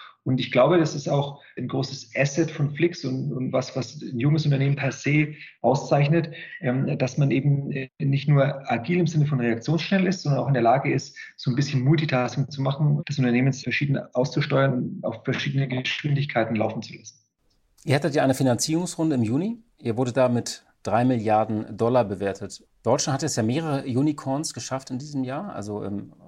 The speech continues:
Speaker 2: in ganz unterschiedlichen Branchen. Einige waren Fintechs, auch, äh, Lieferdienste sind sehr erfolgreich. Wenn du, äh, bei so einer Finanzierungsrunde, wofür war die da? Was ist, ist, geht's um die Expansion oder, ähm, äh, also über die wir gerade gesprochen haben, Brasilien? Geht's um neue Länder? Was habt ihr damit vor?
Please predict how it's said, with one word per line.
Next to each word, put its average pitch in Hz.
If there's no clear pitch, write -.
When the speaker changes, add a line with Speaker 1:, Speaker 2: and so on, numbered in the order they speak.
Speaker 2:
in 123
ganz 123
unterschiedlichen 113
Branchen. 110
Einige 104
waren 101
Fintechs, 120
auch, -
äh, 95
Lieferdienste 120
sind 101
sehr -
erfolgreich. 104
Wenn 131
du, 180
äh, 135
bei 131
so 123
einer 143
Finanzierungsrunde, 160
wofür 147
war 147
die 139
da? 131
Was 135
ist, -
ist, -
geht's 147
um 147
die 135
Expansion 131
oder, 127
ähm, 117
äh, 110
also 117
über 127
die 120
wir 127
gerade 110
gesprochen 135
haben, 151
Brasilien? 143
Geht's 131
um 127
neue 110
Länder? 139
Was 131
habt 135
ihr 123
damit 110
vor? -